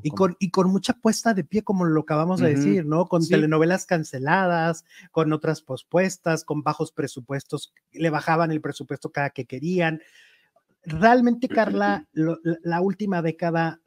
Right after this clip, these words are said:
Speaker 1: la pasó mal en Televisa. No la pasó bien.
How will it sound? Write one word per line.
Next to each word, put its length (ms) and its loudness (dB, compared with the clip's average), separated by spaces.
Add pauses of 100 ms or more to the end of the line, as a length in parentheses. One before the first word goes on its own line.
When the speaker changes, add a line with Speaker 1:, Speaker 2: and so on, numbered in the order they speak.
(160)
Speaker 1:
la 240 -4
pasó 320 -6
mal 220 -2
en 100 -10
Televisa. 440 -12 (880)
No 280 2
la 160 2
pasó 260 -2
bien. 180 -16